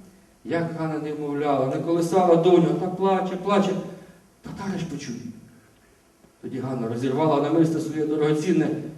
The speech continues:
і давай по одній намистині в воду бовкати. Дивись, Явдошко, водичка бов,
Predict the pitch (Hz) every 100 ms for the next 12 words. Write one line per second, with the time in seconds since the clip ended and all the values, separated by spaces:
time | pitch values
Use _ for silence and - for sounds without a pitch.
0 | - - 135 165 190 165 160 160 143 143
1 | - 165 135 143 135 123 123 120 123 -
2 | 233 208 175 160 160 160 160 - - -
3 | - - 185 202 202 202 208 277 262 -